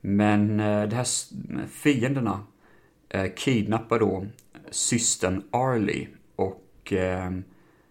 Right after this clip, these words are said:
hennes pojkvän typ blir lite mesig helt plötsligt och bara sådär, "Ja, men gör vad ni vill med henne, typ, jag bryr mig inte så mycket." Och då dödar de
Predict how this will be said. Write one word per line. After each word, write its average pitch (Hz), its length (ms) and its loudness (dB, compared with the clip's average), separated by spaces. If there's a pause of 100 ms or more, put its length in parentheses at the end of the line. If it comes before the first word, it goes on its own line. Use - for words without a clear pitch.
(120)
hennes 101 380 0
pojkvän 123 680 0
typ - 600 -2
blir 101 180 2
lite 101 180 4
mesig 120 480 6
helt 113 220 2
plötsligt 101 320 -2
och 92 60 0
bara 101 120 4
sådär, 90 300 0 (360)
"Ja, 127 120 6
men 143 100 8
gör 143 240 8
vad 139 120 6
ni 135 60 6
vill 123 240 4
med 98 220 4
henne, 92 200 0
typ, 101 240 0
jag 127 120 4
bryr 123 220 2
mig 110 100 0
inte 101 120 -4
så - 80 -2
mycket." 90 380 -4
Och - 360 -6
då 104 100 4
dödar 95 300 4
de 92 260 -2